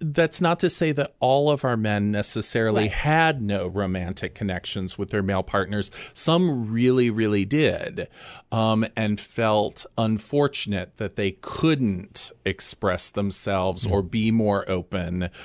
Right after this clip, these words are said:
Speaker 1: with a kind of male partner. Um, others resisted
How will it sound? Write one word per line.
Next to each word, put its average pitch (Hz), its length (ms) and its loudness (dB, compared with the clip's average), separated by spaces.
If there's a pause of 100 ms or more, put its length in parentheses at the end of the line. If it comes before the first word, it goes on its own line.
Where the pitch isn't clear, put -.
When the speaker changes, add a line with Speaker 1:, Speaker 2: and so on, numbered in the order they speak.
(140)
Speaker 1:
with 110 540 2 (100)
a 92 420 2 (100)
kind 101 200 -6
of 92 160 -4
male 92 380 -2
partner. 90 680 -6 (460)
Um, 117 240 2 (140)
others 127 800 2 (500)
resisted 107 1400 0